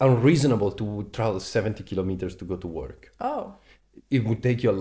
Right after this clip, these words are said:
Speaker 1: lot of time. It would be really expensive. But here, I have a few colleagues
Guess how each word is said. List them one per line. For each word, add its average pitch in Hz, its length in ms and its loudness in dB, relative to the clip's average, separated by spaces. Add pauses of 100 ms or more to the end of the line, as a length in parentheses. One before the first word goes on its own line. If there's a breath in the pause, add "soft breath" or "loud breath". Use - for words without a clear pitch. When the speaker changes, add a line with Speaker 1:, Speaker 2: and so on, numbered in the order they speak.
Speaker 1:
lot 113 100 4
of 120 160 -2
time. 117 400 2
It 90 140 -6
would 92 140 -6
be 92 140 -4
really 113 300 0
expensive. 107 840 -2 (420 soft breath)
But 139 180 0
here, 170 580 2 (640)
I 131 100 0
have 170 160 4
a 143 60 4
few 190 260 2
colleagues 104 680 -4